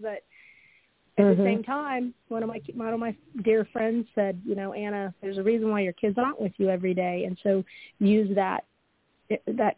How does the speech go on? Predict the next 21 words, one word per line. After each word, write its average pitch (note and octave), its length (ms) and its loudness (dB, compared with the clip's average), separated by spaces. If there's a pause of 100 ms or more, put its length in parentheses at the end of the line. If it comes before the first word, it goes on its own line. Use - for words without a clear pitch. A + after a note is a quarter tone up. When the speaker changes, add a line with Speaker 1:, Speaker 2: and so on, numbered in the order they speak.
Speaker 1:
time G3+ 440 0
and G3 140 -2
that F#3 220 -4
energy F3+ 560 -4 (500)
to - 60 6
Speaker 2:
Mm-hmm. E3+ 140 8
Speaker 1:
something F#3+ 600 4 (560)
more A3 320 4
effective F#3 680 -4
and F#3 240 -10
more, F#3 480 -4 (140)
and G#3+ 160 6
more, A#3+ 340 2 (200)
to A#3 160 -4
something C4+ 220 -4
more." B3+ 300 -6 (1200)
So D#3+ 60 4
Speaker 2:
Mm-hmm. - 1700 0
Speaker 1:
anyway, G#3+ 520 2
but C#4 120 4
that, E4+ 220 2